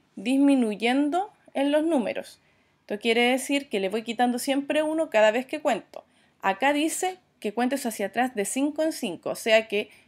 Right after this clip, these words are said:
yo voy a restar cinco y cinco. Pero mira, como dice de cinco en cinco, podemos utilizar nuestra mano. Hagamos el intento. Ahí está tu mano.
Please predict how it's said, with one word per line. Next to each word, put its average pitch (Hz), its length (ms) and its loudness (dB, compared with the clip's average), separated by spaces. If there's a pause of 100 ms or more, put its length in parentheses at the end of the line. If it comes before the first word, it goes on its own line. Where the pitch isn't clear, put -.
(140)
yo 208 120 -4
voy 220 120 0
a 196 60 2
restar 196 400 -6 (120)
cinco 269 680 -4 (140)
y 277 140 -4
cinco. - 400 -6 (380)
Pero 277 200 4
mira, - 300 0 (400)
como 254 260 4
dice 330 280 2
de 247 140 2
cinco 294 360 -2
en 381 100 0
cinco, 320 520 -2
podemos 269 380 2
utilizar 269 460 0
nuestra 285 320 2
mano. 294 320 4 (640)
Hagamos 277 380 4
el 311 140 2
intento. - 540 -4 (1800)
Ahí 196 260 0
está 247 220 0
tu 285 100 -2
mano. - 260 -2